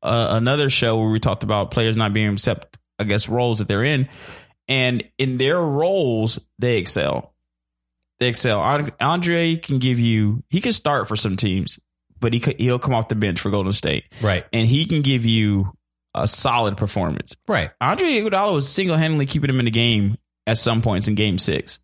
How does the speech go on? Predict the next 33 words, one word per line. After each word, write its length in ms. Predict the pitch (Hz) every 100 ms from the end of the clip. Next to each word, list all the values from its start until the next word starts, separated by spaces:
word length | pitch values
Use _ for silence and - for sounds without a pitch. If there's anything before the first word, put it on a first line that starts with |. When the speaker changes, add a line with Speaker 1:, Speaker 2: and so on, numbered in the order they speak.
| - - -
Speaker 1:
by 140 | 113
himself. 420 | 113 107 98 - 165
Speaker 2:
Yeah, 420 | 190 120 78 90
he, 320 | - 170 156
he 240 | 131 196 220
was 180 | 160
definitely 380 | 147 143 139 117
a 160 | 107 98
Speaker 1:
That 200 | 143 123
guy 200 | 135 143
who 100 | 139
gets 320 | 120 143 -
you 120 | 139
through. 260 | 123 139 120
'Cause, 180 | 135 123
you 60 | 208
know, 240 | 190 131
w-, 220 | - 127
with 220 | 131 131
Steph 400 | - - 143 185 -
and 460 | 123 131 127 123 117
Klay, 400 | - 117 95 98 _ _ - - _
the 60 | -
thing 140 | 175
is 140 | 208 180
about 220 | 160 135
shooters 560 | - 139 117 90 - - _ _ _ _ -
is 180 | 110 113
it's 380 | 131 131 - -
high 280 | - 123 117
risk, 340 | 113 107 107 -
high 120 | 98
reward. 520 | 95 92 73 50 69